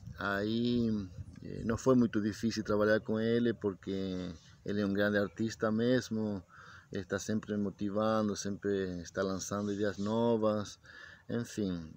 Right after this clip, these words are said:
eh, eu acho que trouxemos, eh, vários elementos da natureza, várias cores, até alguns elementos místicos aí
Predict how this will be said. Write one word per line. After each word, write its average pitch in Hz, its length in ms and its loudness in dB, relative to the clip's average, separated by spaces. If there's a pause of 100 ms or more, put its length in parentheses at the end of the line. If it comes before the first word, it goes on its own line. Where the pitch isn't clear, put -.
eh, 50 760 -6 (720)
eu 104 140 0
acho 104 160 -2
que 101 80 0
trouxemos, 110 960 0 (680)
eh, 50 1160 -8
vários 107 360 2
elementos 104 760 0 (320)
da 95 100 2
natureza, 104 1300 4
várias 101 340 2
cores, 110 1000 6 (640)
até 110 340 2
alguns 107 760 0
elementos 101 520 0
místicos 104 680 -2
aí 101 420 -2